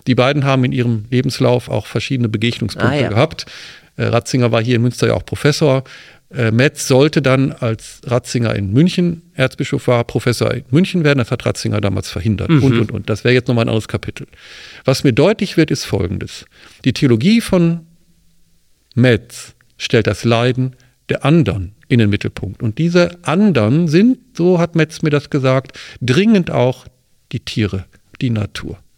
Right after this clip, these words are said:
Speaker 1: die leidet.
Speaker 2: Hm.
Speaker 1: So. In der Theologie von Ratzinger steht das Seelenheil des einzelnen Menschen, und zwar exklusiv, im Mittelpunkt. Und alle Seelsorge ist daraufhin ausgerichtet.
Speaker 2: Also reine Anthropozentrik.
Speaker 1: Absolut. Und an diese Theologie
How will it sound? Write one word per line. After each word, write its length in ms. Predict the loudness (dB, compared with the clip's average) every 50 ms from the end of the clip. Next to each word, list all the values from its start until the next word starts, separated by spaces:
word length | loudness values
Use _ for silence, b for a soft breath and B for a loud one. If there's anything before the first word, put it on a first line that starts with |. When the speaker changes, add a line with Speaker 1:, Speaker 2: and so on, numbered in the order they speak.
| _ -8
Speaker 1:
die 100 | -6 -4
leidet. 500 | -2 -2 -4 -4 -6 -10 -14 -16 -16 -10
Speaker 2:
Hm. 160 | -8 -8 -6 -6
Speaker 1:
So. 160 | -8 -10 -12 _ B B B B B B B B B 0
In 100 | 2 2
der 120 | 2 2
Theologie 420 | 2 2 2 2 2 2 -2 -4
von 220 | -4 -4 -6 -4 0
Ratzinger 480 | 0 0 -2 -2 -4 -4 -4 -4 -4
steht 200 | -6 -6 -8 -8
das 160 | -8 -8 -8 -2
Seelenheil 640 | 0 2 2 4 4 2 2 2 2 2 2 2
des 300 | 2 0 -2 -4 -10 -20 _ -8
einzelnen 640 | -2 0 0 2 0 0 0 0 0 2 2 0 -2 0
Menschen, 400 | 2 2 4 2 2 0 -4 -6
und 60 | -4
zwar 200 | -4 -6 -6 -6 _ _
exklusiv, 840 | -2 -2 -2 -2 -4 -6 -4 -2 -2 -2 0 -2 -4 -6 -8 -12 B B B B B B B
im 120 | 0 2 4
Mittelpunkt. 520 | 4 2 0 -4 -6 -6 -8 -8 -8 -6 -4
Und 180 | -4 -4 -2 -2
alle 260 | 0 0 2 2 2
Seelsorge 1040 | 2 2 2 4 4 4 2 2 0 0 0 2 2 2 0 0 -2 -4 -6 -8 -10 B B B B B -20 B _
ist 320 | -2 -2 -2 -4 -4 -4
daraufhin 420 | -2 -2 0 -2 -2 -2 -4 -4 -4
ausgerichtet. 420 | -4 -6 -6 -8 -12 -14 -8 -4
Speaker 2:
Also 140 | -2 0 0
reine 380 | 0 0 -2 -2 -2 -2 -2 -2
Anthropozentrik. 680 | -4 -4 -4 -4 -8 -8 -6 -6 -4 -4 -2 -2 -2 -2 -4
Speaker 1:
Absolut. 460 | -2 0 0 0 0 0 -2 -4 -4 -2
Und 160 | -2 0 0
an 180 | 0 0 0 0
diese 300 | 0 2 2 2 0 0
Theologie 540 | 0 2 2 2 0 0 -2 -6 -8 -8